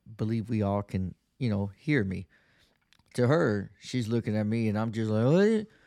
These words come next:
what do you mean, babe? I'm, I'm fine." I goes, "I don't even know what you're talking about." She's like, "You're buzzing." And I just look at her. One of my eyelids is a little bit lower than the other one.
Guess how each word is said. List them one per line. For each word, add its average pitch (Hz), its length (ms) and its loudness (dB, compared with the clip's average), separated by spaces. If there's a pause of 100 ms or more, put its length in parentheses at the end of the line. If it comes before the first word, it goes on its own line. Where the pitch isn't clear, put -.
(140)
what 160 140 6
do 240 80 8
you 247 80 4
mean, 254 260 2
babe? 127 280 2
I'm, 190 220 -2
I'm 165 140 2
fine." 170 560 0 (1000)
I 123 60 -2
goes, 147 300 2 (400)
"I 170 80 0
don't 226 220 2
even 208 300 2
know 190 60 2
what 196 160 -2
you're 165 80 -10
talking 165 520 -2
about." 113 420 -4 (1500)
She's 101 140 -4
like, 98 100 -2
"You're 143 100 0
buzzing." 107 640 0 (1080)
And 117 120 0
I 127 100 4
just 123 140 2
look 120 240 2
at 120 160 4
her. 113 300 0 (120)
One 120 180 0
of 117 60 0
my 113 180 2
eyelids 110 560 0
is 101 120 -6
a 107 60 -2
little 107 180 0
bit 104 180 -4
lower 107 300 0
than 104 160 -4
the 107 140 0
other 107 180 -2
one. 110 300 -2